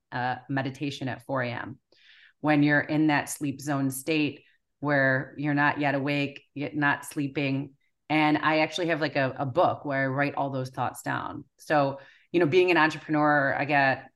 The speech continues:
you know, I'm, I'm working on another business already. I'm on board here. I'm getting this, like, some euphoric ideas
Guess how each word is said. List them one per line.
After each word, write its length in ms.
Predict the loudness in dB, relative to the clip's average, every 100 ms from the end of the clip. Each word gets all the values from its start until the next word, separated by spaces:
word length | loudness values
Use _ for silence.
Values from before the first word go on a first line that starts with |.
| _
you 100 | -6
know, 60 | -2
I'm, 240 | -2 -2
I'm 140 | -2 0
working 260 | 0 2
on 100 | 2
another 220 | 2 0
business 320 | 0 0 -2 2
already. 320 | 2 4 2
I'm 120 | 2
on 120 | 0
board 260 | 2 2 2
here. 280 | 2 4 4
I'm 100 | 2
getting 180 | 0
this, 160 | -2 -4
like, 140 | -8 -10 _ _ _
some 320 | -4 -2 0
euphoric 720 | -2 -4 -6 0 2 2 2
ideas 640 | -2 -2 -2 0 0 -4